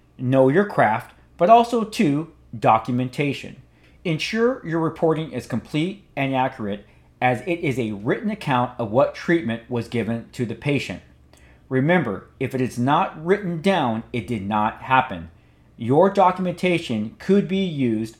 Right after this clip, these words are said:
for legal proceedings to either protect you or be used against you. All right, we're gonna be going back to mandatory reporting requirements and what you're allowed to report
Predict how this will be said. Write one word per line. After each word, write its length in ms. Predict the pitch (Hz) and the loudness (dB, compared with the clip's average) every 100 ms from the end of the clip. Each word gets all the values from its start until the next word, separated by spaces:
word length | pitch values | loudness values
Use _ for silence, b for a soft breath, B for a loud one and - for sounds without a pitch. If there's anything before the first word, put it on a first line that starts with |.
| - | -6
for 380 | 127 123 117 - | 0 2 2 -2
legal 480 | 117 127 117 123 123 - | -6 -2 0 0 -2 -8
proceedings 640 | - 131 - 131 127 131 - | -6 -4 -2 -2 -2 -6 -10
to 100 | - | -6
either 340 | 127 117 113 | -4 -2 -4
protect 640 | - 117 - 170 - - | -6 -10 -2 -2 -2 -4
you 340 | 208 214 220 B B B | -2 -2 -4 B B B
or 140 | 208 | 0
be 100 | 123 | 0
used 460 | 131 117 113 110 - 113 | 0 0 -2 -4 -8 -6
against 440 | 117 120 113 - | -2 -2 -2 -8
you. 180 | 85 - - _ b b b b b | -14 -16 -20 _ b b b b b
All 80 | 147 | 6
right, 240 | 143 120 151 | 8 8 4
we're 140 | 240 | 2
gonna 100 | 320 | 2
be 80 | 320 | 0
going 360 | 233 226 190 | 0 0 0
back 400 | - 131 147 - - | 4 4 4 -4 -4
to 480 | 143 127 120 113 - - _ _ - - - | 0 2 0 -2 -14 -20 _ _ -20 -20 -12
mandatory 880 | 117 131 156 180 185 185 170 165 165 | -4 2 2 2 0 2 4 4 2
reporting 580 | 151 123 156 143 139 131 | -4 -2 0 0 0 -2
requirements 800 | 120 - 165 165 143 113 110 - | -6 2 4 4 2 -2 -4 -8
and 220 | 131 120 | -4 -2
what 260 | 127 151 147 | 2 0 0
you're 400 | 120 139 165 185 | -2 4 4 4
allowed 460 | 170 156 147 151 151 | 0 4 4 4 0
to 120 | 156 | -6
report 680 | 151 143 - 202 127 120 | -4 -6 2 6 6 4